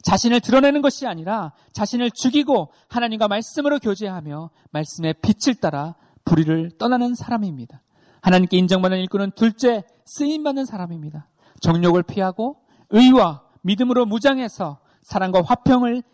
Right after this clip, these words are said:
이 땅 가운데 집행하는 사람입니다. 하나님께 인정받는 일꾼은 셋째, 온유한 사람입니다. 온유한 사람은 하나님께 길들여진 사람이라고 했습니다. 함부로 사람을 단정하지 않습니다. 절망을 이야기하지 않습니다.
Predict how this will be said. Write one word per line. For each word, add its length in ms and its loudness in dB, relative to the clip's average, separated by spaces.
이 100 -10
땅 260 0
가운데 440 -4
집행하는 720 -4
사람입니다. 720 -4
하나님께 340 6
인정받는 440 2
일꾼은 440 0
셋째, 480 -2
온유한 400 -2
사람입니다. 640 -10
온유한 300 6
사람은 340 -2
하나님께 400 -6
길들여진 520 0
사람이라고 540 -6
했습니다. 460 -8
함부로 440 4
사람을 480 -4
단정하지 520 0
않습니다. 680 -2
절망을 440 8
이야기하지 420 0
않습니다. 600 -12